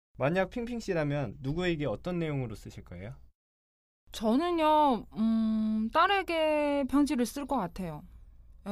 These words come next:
Speaker 2: 왜냐면 그게 자기 아버지가 고속도로에서 그렇게 운전하면서도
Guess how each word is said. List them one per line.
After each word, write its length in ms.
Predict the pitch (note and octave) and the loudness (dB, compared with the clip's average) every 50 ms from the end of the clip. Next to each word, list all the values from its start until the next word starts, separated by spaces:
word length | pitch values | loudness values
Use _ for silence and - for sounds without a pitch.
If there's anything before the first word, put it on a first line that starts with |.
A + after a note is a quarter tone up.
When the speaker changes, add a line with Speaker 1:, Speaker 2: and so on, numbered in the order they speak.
| G3+ | -2
Speaker 2:
왜냐면 760 | G3+ G#3+ A3 B3 B3+ B3 A#3 A3 G#3+ A3 A#3+ A#3+ A3 F#3 E3 E3+ - - _ _ _ _ _ _ _ _ _ - | 0 2 4 4 4 4 4 2 2 2 4 2 2 0 -2 -6 -12 -20 _ _ _ _ _ _ _ _ _ -8
그게 380 | - G#3+ A3 A3+ B3+ B3 A#3+ A#3 | -6 -4 0 2 4 4 4 2
자기 400 | - - G#3 G3+ A3+ D4 D4 - | 0 0 -2 0 2 2 2 2
아버지가 840 | - E3+ F#3 G3 C#4+ D#4+ E4+ C#4 - F4 E4+ D4+ - C#4+ C#4+ C#4+ C#4 | 4 2 2 4 4 2 2 2 0 -2 -2 2 4 6 6 6 4
고속도로에서 1120 | C#4 - G3 - - A#3+ - C#4+ C#4 D4+ C#4+ C#4 C4+ B3+ A#3+ - A3+ A3 A3+ A3 A3 G#3+ G#3+ | 2 -4 -10 -10 -8 -6 -6 -4 -2 -2 0 0 0 -2 -2 0 0 2 2 2 2 0 -2
그렇게 300 | - F#3+ G3+ G3+ - A3+ | -6 -8 -8 -4 -2 0
운전하면서도 760 | G#3 F#3+ F#3+ F#3+ A#3+ B3 C4 C4+ C4 C4 A#3+ B3 A#3 - G#3 | 0 0 0 0 2 2 2 4 4 2 2 0 -2 -6 -8